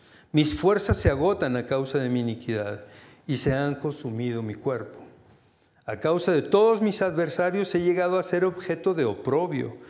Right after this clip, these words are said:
especialmente para mis vecinos y causa de espanto para mis conocidos.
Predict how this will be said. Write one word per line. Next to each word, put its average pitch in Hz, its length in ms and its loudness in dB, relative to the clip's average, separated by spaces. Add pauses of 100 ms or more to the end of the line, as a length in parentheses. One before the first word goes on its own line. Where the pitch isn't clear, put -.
(280)
especialmente 208 960 4
para 165 260 0
mis 127 220 0
vecinos 120 640 -2 (300)
y 139 140 0
causa 170 380 0
de 156 100 2
espanto 143 560 -4
para 107 200 -4
mis 110 200 -6
conocidos. 117 840 -10